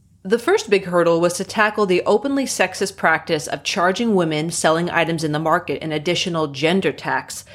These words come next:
payable to the market supervisor. This was on top of the income tax and the water tax that they already had to pay. The town of Abeokuta was ruled by Alak Ademola the second,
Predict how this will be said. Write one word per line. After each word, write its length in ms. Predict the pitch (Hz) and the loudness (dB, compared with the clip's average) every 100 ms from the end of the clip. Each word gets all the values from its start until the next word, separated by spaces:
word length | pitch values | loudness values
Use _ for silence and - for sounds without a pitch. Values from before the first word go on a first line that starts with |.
| - | -18
payable 480 | - 190 190 160 160 | -2 2 4 4 0
to 100 | 156 | 0
the 80 | 175 | -2
market 320 | 165 147 160 | 0 -2 -4
supervisor. 760 | 156 202 196 151 - - - - _ - - - | -2 -2 0 -4 -6 -10 -12 -16 _ -20 -20 -20
This 300 | - 185 240 | -2 0 0
was 280 | - 208 180 | 2 4 4
on 240 | - 170 156 | 0 -2 -2
top 420 | - - 233 - | 0 2 2 0
of 100 | 175 | -4
the 80 | 160 | -2
income 380 | - 277 233 196 | 0 0 -2 -4
tax 400 | 185 165 - - | -2 -2 -2 -6
and 160 | 170 160 | -4 -4
the 40 | |
water 320 | 151 196 262 | -4 0 0
tax 440 | 202 - 165 147 - | -2 -4 -4 -4 -6
that 60 | |
they 120 | 160 - | -8 -2
already 280 | 147 147 | -2 -2
had 180 | 147 139 | -4 -6
to 80 | - | -8
pay. 480 | - 202 147 - _ _ _ _ _ - | -10 -6 -6 -8 _ _ _ _ _ -6
The 80 | |
town 300 | 196 247 302 | -2 2 2
of 60 | 359 | 2
Abeokuta 640 | - 220 208 202 208 196 | 2 2 0 -2 -4 -2
was 240 | 180 170 156 | -2 -2 -4
ruled 360 | 170 175 170 | 0 0 0
by 260 | - 151 - | 2 2 2
Alak 460 | - 190 202 208 - | 0 2 2 0 -2
Ademola 560 | 165 165 180 170 170 | -2 0 -2 0 -2
the 100 | 156 | -2
second, 540 | 151 - 151 147 113 | -6 -6 -6 -6 -12